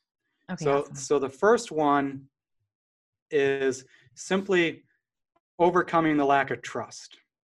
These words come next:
Speaker 2: So
Speaker 1: Mm-hmm.
Speaker 2: a lot of times when we're on a team, we struggle to trust each other. And, and we have this reverse thought that once we trust each other,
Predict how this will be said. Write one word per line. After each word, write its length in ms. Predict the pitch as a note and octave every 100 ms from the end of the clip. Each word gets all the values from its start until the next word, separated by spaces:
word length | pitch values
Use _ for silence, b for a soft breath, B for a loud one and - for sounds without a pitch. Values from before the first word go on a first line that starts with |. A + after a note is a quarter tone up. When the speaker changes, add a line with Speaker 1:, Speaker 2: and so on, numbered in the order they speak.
| _ _ -
Speaker 2:
So 80 | F3
Speaker 1:
Mm-hmm. 80 |
Speaker 2:
a 40 | C3
lot 200 | D3 E3+
of 60 | F3+
times 500 | F3+ E3 D#3+ D3+ - b b b _
when 180 | B2+ C3
we're 100 | C#3
on 120 | C#3+
a 40 | C#3
team, 560 | - A3 C3+ C3+ D3+ - _ _ _ _ _ _ _
we 140 | C3 C#3
struggle 400 | - D#3 D3+ C#3+
to 80 | C3+
trust 340 | D3 C3+ -
each 200 | A#2 -
other. 160 | A2+ - _ _ _ B B B -
And, 180 | C#3 C#3+
and 180 | D#3 D3
we 100 | D3
have 280 | E3+ F#3 F3
this 480 | E3 D#3 - - b b b _
reverse 540 | C#3 C3+ D3+ E3+ -
thought 480 | - D#3+ D3+ E3 -
that 440 | C#3 C3+ C3 C3 - _ _ _ _ _ _ _ _ _ _ _ D#3+ - _ _
once 400 | C3 D3 F#3 G3
we 80 | F3
trust 400 | E3 - A3+ A3+
each 220 | E3+ -
other, 420 | D3 C3 C3 C3+